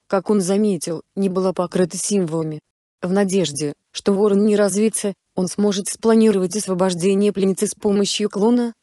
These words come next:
чтобы выяснить, для какой цели она была похищена и перевозится в таких условиях. "Уже проснулись?" — вежливо спросил выходящий из души напарник.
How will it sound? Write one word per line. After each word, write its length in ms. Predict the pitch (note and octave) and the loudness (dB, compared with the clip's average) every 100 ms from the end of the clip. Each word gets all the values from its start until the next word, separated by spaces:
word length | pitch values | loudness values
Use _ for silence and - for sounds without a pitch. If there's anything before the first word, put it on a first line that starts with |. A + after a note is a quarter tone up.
| - | -14
чтобы 300 | - G3+ F3+ | -2 0 2
выяснить, 520 | A3 G#3 - G3 F3+ | 4 2 0 -2 -2
для 160 | F3 F#3+ | -2 -2
какой 340 | F#3+ F3+ A3 | -2 0 0
цели 280 | - A3+ G3 | 2 2 2
она 220 | F#3+ G3 | 2 0
была 240 | F#3 F#3 | 0 0
похищена 560 | F3+ F#3 - A3 - G3+ | 0 -2 -2 -4 0 2
и 100 | G3+ | 2
перевозится 640 | G#3+ G3+ G3+ F#3+ G3+ - G3 | 2 4 4 4 -2 -4 -6
в 80 | |
таких 360 | - F#3+ A3 - | -2 -2 -2 -4
условиях. 640 | F#3+ A3 G3 C#3+ C3+ - - _ _ _ | -6 -2 -2 -2 -6 -12 -20 _ _ _
"Уже 240 | G#3+ G3+ A3 | -2 0 2
проснулись?" — 720 | A#3 A3+ A3+ C4 A3+ - - _ _ _ _ | 0 0 2 2 2 -4 -10 _ _ _ _
вежливо 540 | F#3+ F3+ A#3+ G3+ G3+ F#3 | -6 0 0 2 0 0
спросил 560 | - G#3 G#3 - A#3+ | 0 0 0 0 -2
выходящий 640 | G#3 F#3+ G3+ F#3+ A#3+ - G3 | -2 -2 0 2 0 0 -4
из 80 | |
души 360 | E3+ A3 B3 - | 0 0 2 2
напарник. 680 | G#3 F3+ F#3 D3 D3+ - | 0 2 -2 -4 -8 -10